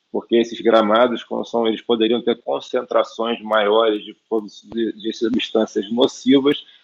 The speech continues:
do que o gramado natural. Então, você também começa a ver uma tendência dentro disso surgindo, e essa tendência já não é também tão recente.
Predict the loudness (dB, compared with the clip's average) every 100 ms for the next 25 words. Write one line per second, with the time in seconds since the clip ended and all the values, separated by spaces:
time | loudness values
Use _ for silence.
0 | _ 2 6 6 6 4 4 2 0 -4
1 | -2 -2 -4 _ _ _ _ _ -12 -10
2 | 0 2 2 2 2 4 4 4 0 0
3 | 4 4 4 0 0 -2 0 -2 -2 -4
4 | -6 -6 -8 -8 -2 -2 -4 -6 -4 -2
5 | 0 4 4 4 0 -4 -4 -4 -4 -2
6 | 0 2 0 0 -2 -4 -6 -6 -6 -8
7 | -6 -8